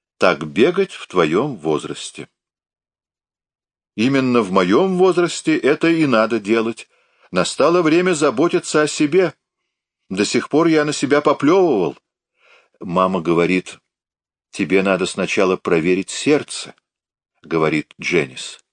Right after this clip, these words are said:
Она надела свитер и джинсы, но ходит по-прежнему босиком. Он бросает взгляд на ее ноги под карточным столом.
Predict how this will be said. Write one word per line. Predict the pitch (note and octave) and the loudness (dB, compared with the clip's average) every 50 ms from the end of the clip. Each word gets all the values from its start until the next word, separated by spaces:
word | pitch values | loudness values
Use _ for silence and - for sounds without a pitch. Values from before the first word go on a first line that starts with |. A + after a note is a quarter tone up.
| _ _ _ _ _ _ _ _ _ _ _ _ _ _ _ _ _ _ _ _ _ _ _ _ _ _ _ _ _ _ _ _ - | _ _ _ _ _ _ _ _ _ _ _ _ _ _ _ _ _ _ _ _ _ _ _ _ _ _ _ _ _ _ _ _ -4
Она | F#2 F2+ F#2+ G#2 G#2 G2+ | -2 0 2 2 2 2
надела | G#2 G2+ F2+ G2+ G#2+ G#2+ G#2 | 2 0 2 2 2 2 2
свитер | F#2 - - G2 G2 A2 G#2+ - G#2 G2 | 0 -4 -4 -4 -4 -2 0 0 -2 -2
и | - A2 | -2 -6
джинсы, | F2+ E2+ E2 F2 F2 D#2 D2+ - - F2+ E2 - _ _ _ _ _ _ _ _ | -8 -6 -4 -4 -4 -4 -4 -8 -6 -6 -6 -8 _ _ _ _ _ _ _ _
но | - F2+ F#2 | -4 -4 -4
ходит | - - C3 D3+ C#3+ C#3 - | -2 0 0 2 2 0 0
по-прежнему | - A2+ F#2+ - G#2+ A2 A2 G#2 A2 A2 G#2 G#2 G2+ | 0 -2 -2 0 0 -2 -2 -2 -2 -4 -2 -2 -2
босиком. | F#2+ G2+ - - A#2+ - _ - G2 D#2+ C#2+ C2 - _ _ _ _ _ _ _ _ _ _ _ _ _ _ _ _ _ _ _ _ _ _ _ - - | -4 -6 -8 -8 -10 -10 _ -4 -2 -2 -2 -6 -12 _ _ _ _ _ _ _ _ _ _ _ _ _ _ _ _ _ _ _ _ _ _ _ -14 -2
Он | A2+ A2 A2+ | -2 0 0
бросает | G#2+ A#2+ B2 - - B2+ A#2+ A#2+ A2+ | 2 0 0 2 2 2 2 2 0
взгляд | G#2+ G2+ F#2 E2+ G#2 G#2+ A#2 A2+ - - | -2 -6 -4 -2 0 2 2 2 0 -2
на | A2 | -2
ее | G#2 G#2 G#2+ G#2+ G#2+ G#2+ | 0 0 2 2 0 0
ноги | A2 C3 D#3 D3 A2 F#2+ F2 D2+ _ - - - _ _ | 2 2 0 0 0 -2 -4 -4 _ -10 -20 -20 _ _
под | - G2 F#2 - | -4 -4 -4 -4
карточным | - - G#2 G2+ - - F#2 - - G2 F#2+ F2+ | -4 -2 -2 -2 -2 -6 -10 -10 -8 -8 -8 -8
столом. | - - - G2 F#2+ F#2 F2 D#2+ D2+ C#2 | -8 -6 -4 -4 -2 0 0 -2 -2 -4